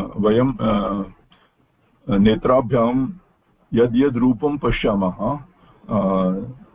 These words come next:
तद्रूपम् अस्ति, अ, कस्यचित् पृथ्वीद्रव्यस्य अथवा जलीयद्रव्यस्य अथवा तेजसीयजल-, द्रव्यस्य।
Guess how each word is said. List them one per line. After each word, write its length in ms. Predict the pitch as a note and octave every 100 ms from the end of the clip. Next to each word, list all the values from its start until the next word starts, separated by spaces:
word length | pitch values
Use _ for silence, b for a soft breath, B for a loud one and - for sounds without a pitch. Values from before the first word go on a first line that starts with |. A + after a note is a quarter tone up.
| _ _ _ _ - -
तद्रूपम् 580 | A#2+ B2+ C3+ A2 C#3 C3
अस्ति, 340 | A#2+ C#3+ C#3+
अ, 60 | - A#2 G#2+ G#2 G2+ - B2 -
कस्यचित् 760 | A2+ - A#2 C#4 - - -
पृथ्वीद्रव्यस्य 920 | B2 A2 G#2+ C3+ B2 A#2+ A#2+ C3+ - E3
अथवा 680 | - G#2 A#2 G#2 G2 A2+ - b b b _ A#2+
जलीयद्रव्यस्य 1080 | G2+ G2+ A2 C3 B2 A#2+ A#2+ C3 B2+ - -
अथवा 440 | A#2 - A2+ C3 F3+ - b b b _ -
तेजसीयजल-, 1300 | A2 A2 A#2 B2 G#2 F#2 F2+ F2+ - - _ _ F2+
द्रव्यस्य। 540 | F2 E2+ D2+ -